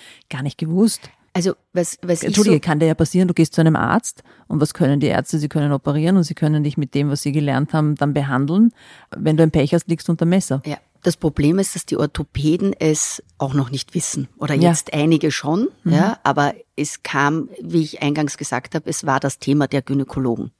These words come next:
Speaker 2: Es ist ein großes Problem. Also es
Speaker 1: Mhm.
Speaker 2: ist so, dass, äh, andere Fachrichtungen gar keine Ahnung von den Hormonen hatten, ja. Äh, und das Problem ist, dass dadurch diese Geschichte des Muskelabbaus und die Geschichte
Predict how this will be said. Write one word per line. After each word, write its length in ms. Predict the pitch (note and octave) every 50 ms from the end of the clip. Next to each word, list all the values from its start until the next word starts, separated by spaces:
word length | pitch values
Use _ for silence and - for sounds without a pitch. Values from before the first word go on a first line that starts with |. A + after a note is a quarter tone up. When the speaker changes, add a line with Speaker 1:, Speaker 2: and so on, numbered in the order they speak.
| _ _
Speaker 2:
Es 140 | - E3+ E3
ist 120 | G3+ G3+
ein 120 | G#3+ F#3+ F#3
großes 340 | - F3+ F3+ F3+ - G3 -
Problem. 420 | - F#3+ E3 - E3 D3+ C#3+ C#3+
Also 160 | - C#3+ D3
es 280 | D#3+ - E3 E3+ F3 F3
Speaker 1:
Mhm. 120 | F#3 - - _ _ _ _
Speaker 2:
ist 320 | - G#3 A3 G#3+ - -
so, 280 | - - G#3+ G#3 G#3+ A3+ - - - - - - - _
dass, 340 | - E3+ D#3 D3 - - - -
äh, 440 | - - D#3+ D#3 D3+ D3+ D3+ D3+ D3 - _ _ _ _ _ _ _ _ _ _ _
andere 520 | - D3 C#3+ E3+ G#3 A3+ B3 A#3 G#3 G#3 G3
Fachrichtungen 1080 | - - - - - - - - - F3+ F3 F3 - - - E3+ D#3 D3+ C#3+ C#3 C#3+ _ -
gar 220 | - C#3+ A#2+ B2
keine 400 | - - - E3 D#3 D#3+ E3 -
Ahnung 240 | D3+ D3 D#3+ E3+ F3
von 160 | - - E3+
den 200 | E3 E3+ D#3+ D#3
Hormonen 380 | E3 D#3 D#3 D3 D3 D3+ D3 D3+
hatten, 480 | - - D#3+ D3+ _ - - G#3 B3+ G4+ - _ _ _ _
ja. 240 | - D#3 D#3+ F#3+ C4 D4 - - - - - - - - - _ -
Äh, 280 | - D3+ D3+ D3+ D#3 D3+ - -
und 420 | - E3 E3+ E3+ E3 D#3 - - - _ -
das 120 | - E3+ -
Problem 580 | - - D#3 C#3+ - C#3 C#3 C#3+ D3+ F3 G#3+
ist, 320 | A3 - G3+ G3+ - - -
dass 160 | E3+ - - _ _ -
dadurch 520 | - C#3 - G#2+ E3 - - G3 G3 F#3+ -
diese 240 | - - D#3+ -
Geschichte 540 | E3+ - E3 - - F#3 F3+ - - - F3+
des 200 | - - D3 -
Muskelabbaus 1400 | - D#3+ D#3+ E3 C#3+ - - D#3+ - _ - - C3+ - _ - - - - D#3+ D#3 E3 G3 C#4 E4+ - - -
und 320 | - - F#3+ E3 - - -
die 100 | F3+ -
Geschichte 560 | - D#3+ - - F#3+ F3 E3+ - - -